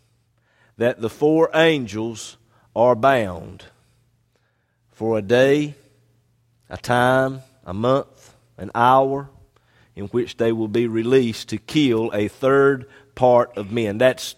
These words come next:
three hundred million men, women, and children. A judgment that is coming upon this earth during the Great Tribulation period. Now, John gives us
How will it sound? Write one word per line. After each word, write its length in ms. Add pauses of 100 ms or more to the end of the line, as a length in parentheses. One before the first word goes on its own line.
three 480 (220)
hundred 580
million 680 (720)
men, 600
women, 500
and 180
children. 640 (1400)
A 100
judgment 680
that 120
is 160
coming 340
upon 380
this 280
earth 360
during 540 (220)
the 100
Great 280
Tribulation 720
period. 500 (480)
Now, 500 (520)
John 500
gives 420
us 520